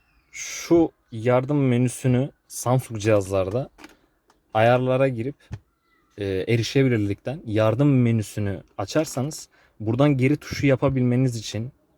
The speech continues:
son uygulamaları kullanabilmeniz için size büyük kolaylık sağlayacak. Çünkü bir programa girdiğiniz zaman şu ekranda geri tuşu olmayacak.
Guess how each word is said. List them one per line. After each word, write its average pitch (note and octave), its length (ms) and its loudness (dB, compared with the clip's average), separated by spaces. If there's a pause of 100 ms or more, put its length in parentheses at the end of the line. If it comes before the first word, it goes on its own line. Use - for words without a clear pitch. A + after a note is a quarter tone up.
(160)
son B2 260 -2
uygulamaları A#2+ 560 2
kullanabilmeniz G#2+ 760 -4
için C#3 300 -10 (560)
size C3 360 0
büyük D3 120 2
kolaylık A#2+ 340 0
sağlayacak. B2 340 -2
Çünkü B2 240 -2
bir A#2 140 -12
programa B2+ 360 2
girdiğiniz C3+ 380 0
zaman D#3+ 200 -2
şu - 220 -14
ekranda A#2+ 340 -2
geri B2+ 260 2
tuşu - 220 -10
olmayacak. G#2 580 0